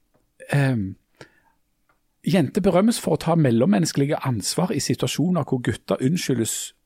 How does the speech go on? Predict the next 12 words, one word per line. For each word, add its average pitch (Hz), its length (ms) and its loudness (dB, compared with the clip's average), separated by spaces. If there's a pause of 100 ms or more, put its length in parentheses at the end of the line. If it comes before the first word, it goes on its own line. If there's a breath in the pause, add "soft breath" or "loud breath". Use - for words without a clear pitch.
(160)
umoden 135 460 0
oppførsel.» - 540 -6
Altså - 180 -10
guttene 160 400 -2
oppfører 117 300 -4
seg 104 160 -4
umodent. - 400 -8 (420 loud breath)
«Her 190 160 0
starter - 400 -2
en 180 80 0
kjønnsdelt - 640 -4
ukultur, - 560 -2